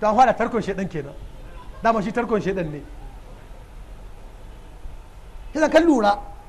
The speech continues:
za ka ga ɗan bidi'a ya yi mafi yawan ahlus sunna ibada. Dan shi bai da mai jayayya da shi wajen ibadar.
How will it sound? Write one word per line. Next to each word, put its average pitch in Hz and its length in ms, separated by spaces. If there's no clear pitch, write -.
za 196 120
ka - 80
ga 226 80
ɗan 247 240
bidi'a 220 400
ya 233 240
yi 247 120
mafi 247 240
yawan 226 280
ahlus 220 160
sunna 202 200
ibada. 160 360
Dan 247 160
shi 277 120
bai 294 140
da 262 80
mai 214 140
jayayya 208 300
da 170 60
shi 180 120
wajen 196 200
ibadar. 160 280